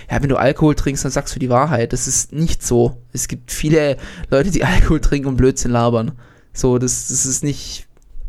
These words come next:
da kommt nichts irgendwie aus dir innen raus, was du unterdrückst. Und so ist es auch bei, bei Drogen. Die, die können die, also ich bin jetzt keiner, der sagt,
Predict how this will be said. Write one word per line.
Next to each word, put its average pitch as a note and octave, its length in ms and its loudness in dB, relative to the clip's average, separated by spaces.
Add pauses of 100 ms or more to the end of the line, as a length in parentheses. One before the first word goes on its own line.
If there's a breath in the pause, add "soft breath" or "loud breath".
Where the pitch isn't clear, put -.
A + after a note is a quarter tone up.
da - 140 -2
kommt E3 280 -2
nichts - 440 -2
irgendwie D3+ 320 2
aus C3+ 200 0
dir - 80 -4
innen D#3 160 -2
raus, C#3+ 300 2
was C#3 140 -2
du C#3+ 80 -4
unterdrückst. C3 580 -2 (400 loud breath)
Und C#3 140 -4
so C#3 180 4
ist D#3+ 140 -2
es D3 120 -2
auch D3+ 160 0
bei, C3+ 360 0
bei C3 160 0
Drogen. C3+ 460 -2 (140)
Die, B2+ 120 -2
die B2 240 -6
können D#3 220 0
die, - 100 0
also C3 120 -2
ich B2 180 -4
bin D3 180 -6
jetzt C3 220 -6
keiner, C#3 260 0
der B2+ 120 2
sagt, C3 300 -2